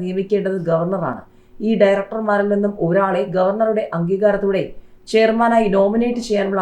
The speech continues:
അധികാരം ഡയറക്ടർ ബോർഡിനാണ്. അശോക് കോർപ്പറേഷനിൽ ഡയറക്ടറല്ല. അദ്ദേഹത്തെ ഡയറക്ടർ ബോർഡ് നോമിനേറ്റ് ചെയ്തിട്ടുമില്ല. ഈ ചട്ടങ്ങൾ ഒന്നും പാലിക്കാതെയാണ് തന്നെ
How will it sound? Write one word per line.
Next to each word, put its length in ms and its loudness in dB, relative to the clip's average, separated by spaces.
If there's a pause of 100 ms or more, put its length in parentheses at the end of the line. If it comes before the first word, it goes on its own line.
അധികാരം 360 0 (260)
ഡയറക്ടർ 380 -4 (100)
ബോർഡിനാണ്. 460 -2 (500)
അശോക് 340 0 (100)
കോർപ്പറേഷനിൽ 600 -2 (140)
ഡയറക്ടറല്ല. 560 -2 (220)
അദ്ദേഹത്തെ 480 -4
ഡയറക്ടർ 400 -4 (100)
ബോർഡ് 280 2
നോമിനേറ്റ് 480 0 (120)
ചെയ്തിട്ടുമില്ല. 520 -2 (640)
ഈ 40 0 (100)
ചട്ടങ്ങൾ 400 2 (180)
ഒന്നും 300 0
പാലിക്കാതെയാണ് 800 0 (400)
തന്നെ 180 4